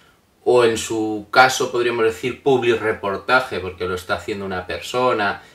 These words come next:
etcétera, etcétera, pues están incumpliendo la ley de Estados Unidos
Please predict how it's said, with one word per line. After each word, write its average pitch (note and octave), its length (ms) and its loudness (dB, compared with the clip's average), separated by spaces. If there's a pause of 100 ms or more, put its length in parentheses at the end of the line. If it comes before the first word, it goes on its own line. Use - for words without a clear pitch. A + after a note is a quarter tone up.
etcétera, G2+ 380 -2
etcétera, D#3+ 460 0 (840)
pues F2 140 -4
están G#2+ 280 -4
incumpliendo F#2 520 -4
la F2+ 140 -2
ley - 280 -10
de - 100 -14
Estados - 380 -14
Unidos - 420 -20